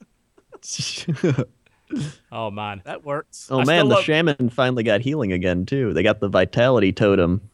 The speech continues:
Speaker 3: Finally.
Speaker 1: At the end of your turn, restore
Speaker 2: Finally,
Speaker 1: four health to your
Speaker 2: Totemic,
Speaker 1: hero.
Speaker 2: Totemic, whatever it is. The, the one that buffs totems, finally a use for that thing.
Speaker 3: That's a,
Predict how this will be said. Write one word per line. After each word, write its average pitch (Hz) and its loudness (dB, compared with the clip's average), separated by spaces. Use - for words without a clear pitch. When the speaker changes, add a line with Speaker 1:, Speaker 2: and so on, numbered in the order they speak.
Speaker 3:
Finally. 175 -4
Speaker 1:
At - -8
the 110 4
end 123 6
of 117 2
your 113 4
turn, 117 4
restore 110 2
Speaker 2:
Finally, 110 4
Speaker 1:
four 107 4
health 113 -2
to 120 2
your 110 4
Speaker 2:
Totemic, 113 4
Speaker 1:
hero. 85 4
Speaker 2:
Totemic, 202 -2
whatever 170 0
it 151 -2
is. 120 -4
The, 151 -2
the 156 0
one 175 2
that 160 -4
buffs 175 0
totems, 196 -2
finally 196 0
a 143 2
use 165 -6
for 147 -10
that 143 -6
thing. 180 -6
Speaker 3:
That's 185 2
a, 170 2